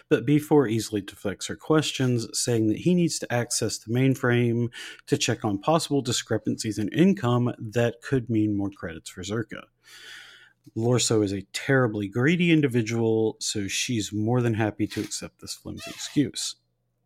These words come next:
Inside the mainframe, B four encounters a fellow Zerka droid named T one N one, an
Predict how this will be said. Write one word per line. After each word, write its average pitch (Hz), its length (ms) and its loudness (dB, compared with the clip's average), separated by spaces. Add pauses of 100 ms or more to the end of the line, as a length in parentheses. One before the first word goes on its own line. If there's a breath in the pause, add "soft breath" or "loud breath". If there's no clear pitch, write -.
(380)
Inside 113 460 2
the 107 60 -6
mainframe, 131 720 2 (380 loud breath)
B 139 120 4
four 123 240 2
encounters 107 520 0
a 92 40 -8
fellow 101 340 0
Zerka 98 320 -4
droid 98 380 -6
named 98 300 -6
T 135 220 -2
one 101 320 -4
N 165 240 4
one, 127 240 2
an 101 180 -6